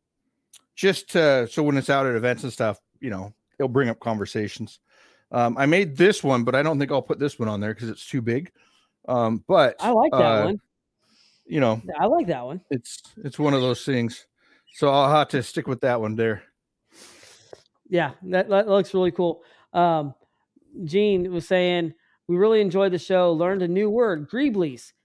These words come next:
Speaker 2: Thanks for the
Speaker 1: <laughs>
Speaker 2: show and ideas." I hit the like button.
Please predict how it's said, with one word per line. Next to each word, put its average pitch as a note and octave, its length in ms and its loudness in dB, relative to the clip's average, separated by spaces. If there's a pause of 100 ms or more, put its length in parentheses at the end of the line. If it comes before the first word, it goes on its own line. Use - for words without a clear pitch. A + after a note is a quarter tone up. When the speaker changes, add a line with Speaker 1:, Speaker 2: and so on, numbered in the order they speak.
Speaker 2:
Thanks F#3+ 200 -4
for A3 120 -4
the G#3+ 80 2
Speaker 1:
<laughs> - 0 -
Speaker 2:
show G3+ 540 -4 (260)
and F#3 160 -2
ideas." D3+ 520 -4 (320)
I D#3 80 -4
hit F3 160 -2
the E3 60 -2
like D3 260 -4
button. A#2+ 240 -10